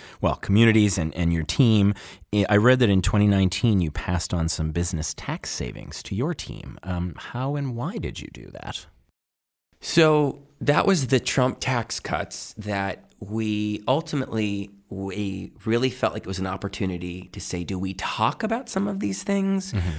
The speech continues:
Speaker 2: or do we really believe in these things?" And the way you make decisions is how you know. And so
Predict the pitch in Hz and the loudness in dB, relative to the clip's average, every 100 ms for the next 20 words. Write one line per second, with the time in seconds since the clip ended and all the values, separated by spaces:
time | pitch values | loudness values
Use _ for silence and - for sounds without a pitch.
0 | - - 120 123 123 117 110 104 107 107 | -6 0 2 2 0 2 0 2 0 0
1 | 98 104 101 98 98 95 92 92 90 87 | 0 0 0 0 0 -2 -4 -4 -4 -6
2 | - - 78 78 92 98 101 104 107 120 | -10 -8 -8 -6 -6 0 0 2 2 2
3 | 117 117 - 104 - 139 110 110 101 101 | 2 0 -2 -2 2 4 4 0 0 -2
4 | 104 98 101 101 104 92 85 98 101 - | -2 -2 0 0 -2 -2 -4 -4 -2 0
5 | 110 101 | 0 0